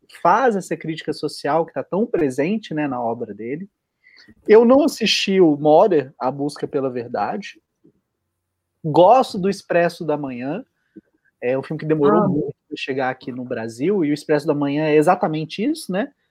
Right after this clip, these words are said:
Speaker 1: Acho que a gente teve até um programa que
Speaker 2: Maravilhoso.
Speaker 1: discutimos isso. Ele fala dessa questão social num trem, tá ligado? Tipo, o mundo acabou e, cara, você tem uma,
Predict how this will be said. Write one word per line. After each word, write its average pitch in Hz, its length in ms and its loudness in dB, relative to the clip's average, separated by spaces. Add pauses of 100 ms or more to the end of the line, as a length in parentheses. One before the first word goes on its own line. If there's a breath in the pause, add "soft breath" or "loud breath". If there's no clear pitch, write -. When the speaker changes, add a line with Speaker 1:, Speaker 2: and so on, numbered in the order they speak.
(300)
Speaker 1:
Acho 147 160 0
que 160 60 2
a - 20 2
gente 156 180 -4
teve 156 160 2
até 170 100 -4
um 196 80 -2
programa 160 340 2
que 226 60 -2
Speaker 2:
Maravilhoso. 175 280 -4 (420)
Speaker 1:
discutimos 135 760 -6
isso. 220 480 -6
Ele 123 160 -6
fala 160 360 4
dessa 143 320 -4
questão 131 360 -4
social 202 760 2 (400 soft breath)
num 254 160 4
trem, 269 480 4
tá 139 120 -6
ligado? 131 600 0
Tipo, - 200 -12
o 151 360 -8
mundo 196 320 0
acabou 202 720 0
e, 269 180 -4 (140)
cara, 165 260 2
você 160 120 -6
tem 214 260 -4
uma, 233 260 0